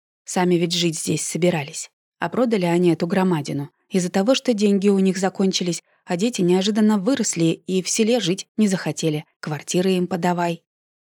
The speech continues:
"Степан!" — снова позвала я, отмахиваясь рукой от назойливых насекомых. "Ква!" — ответила мне жирная лягушка и свалилась в приямок,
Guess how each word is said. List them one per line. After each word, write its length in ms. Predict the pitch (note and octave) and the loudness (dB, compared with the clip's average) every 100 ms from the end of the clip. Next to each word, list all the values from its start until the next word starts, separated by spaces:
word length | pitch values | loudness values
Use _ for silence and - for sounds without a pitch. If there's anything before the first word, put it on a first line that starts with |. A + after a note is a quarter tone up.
| _ _ _ _ _ _ _ | _ _ _ _ _ _ _
"Степан!" — 960 | - - G#3 G3+ - A3 G#3+ F#3+ D#3 - _ - | -10 -2 -2 -2 -2 2 4 4 4 0 _ -12
снова 400 | - G3+ F3+ E3 | 0 2 2 0
позвала 420 | E3 D#3+ E3 A3+ | -2 -2 0 2
я, 160 | A#3 | 0
отмахиваясь 800 | - F3+ - F3+ G3+ G3 F#3+ F3 | -2 -4 0 0 0 0 0 0
рукой 380 | D#3 D#3 - G3+ - | -4 -2 0 0 0
от 160 | F#3+ A3+ | -4 0
назойливых 720 | G#3 E3+ E3+ E3 E3 D#3+ - | 2 2 2 2 0 -2 0
насекомых. 720 | F3+ - F3 D3+ D3 C#3+ - _ _ _ _ _ _ | 0 0 -4 -4 -6 -8 -18 _ _ _ _ _ _
"Ква!" — 420 | F#3+ F#3 E3 D3+ _ _ - | -4 -2 -4 -6 _ _ -6
ответила 520 | D#3+ E3 D#3+ E3+ E3 | -2 0 0 0 2
мне 180 | E3+ E3+ | 4 2
жирная 400 | E3+ D3+ D#3 D#3+ | 2 0 -2 0
лягушка 460 | F3+ E3 - D3 - _ | 0 -2 -2 -8 -12 _
и 80 | G3 | -4
свалилась 540 | - F3+ F3+ G#3 F#3 | 0 -2 2 0 0
в 160 | - - | -8 -4
приямок, 580 | G3 F#3 A#3+ A3+ - | -2 2 2 0 -2